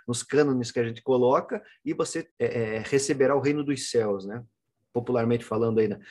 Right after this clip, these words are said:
Das linhas mais, dessas linhas cristãs, né? Protestantes, né? E na maçonaria, por exemplo, não tem isso, não, não existe uma promessa de uma vida futura, de uma recompensa, né? De uma vida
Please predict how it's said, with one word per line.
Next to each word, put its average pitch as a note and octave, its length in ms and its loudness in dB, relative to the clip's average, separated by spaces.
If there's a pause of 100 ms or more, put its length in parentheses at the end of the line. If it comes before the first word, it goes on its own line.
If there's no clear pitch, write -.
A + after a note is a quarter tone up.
(160)
Das A2 180 -4
linhas A#2 220 0
mais, G#2+ 540 -4
dessas A2 300 -4
linhas A#2 180 -2
cristãs, A#2 560 0
né? G#2+ 220 -4
Protestantes, G#2 760 -6
né? F#2 60 -20 (520)
E A2+ 40 -6
na B2 80 4
maçonaria, D#3+ 420 4
por F3 140 0
exemplo, F3 200 2
não G3+ 100 2
tem G#3+ 220 4
isso, - 360 -2
não, C3 160 0
não C#3 140 4
existe D#3 260 4
uma F3 120 0
promessa C3+ 440 -2
de A#2+ 80 -4
uma A#2+ 120 -2
vida A#2 220 -2
futura, G#2+ 460 -8
de A#2+ 120 0
uma A#2+ 220 4
recompensa, C#3+ 960 -2
né? G#2 120 -6
De G2+ 80 -4
uma G2+ 140 -2
vida G2+ 220 -2